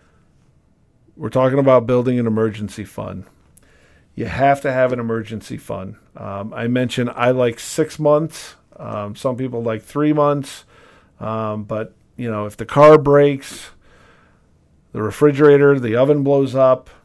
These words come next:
uh, you get hurt, um, you know, you wanna have some money in the bank, um, and just, you know, use that rule of three. I like the rule of six,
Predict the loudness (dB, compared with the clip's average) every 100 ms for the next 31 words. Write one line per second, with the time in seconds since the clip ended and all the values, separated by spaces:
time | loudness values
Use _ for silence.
0 | _ _ -14 -10 -8 -8 -8 -10 -10 -8
1 | -8 -6 -2 -2 -4 -10 -20 -20 -20 -16
2 | -10 -8 -8 -10 -8 -6 -6 -6 -10 -6
3 | -2 2 0 0 -2 0 0 -2 -4 -8
4 | -4 -4 -4 -6 -6 -6 -8 -8 -14 -18
5 | -20 -18 -16 -14 -14 -14 -10 -6 -6 -8
6 | -12 -8 -6 -4 -2 2 2 2 -2 -2
7 | -2 -8 -14 -8 -6 -6 -8 _ _ _
8 | _ _ -2 2 2 0 -2 -4 -4 -6
9 | -4 -2 -2 -4 -12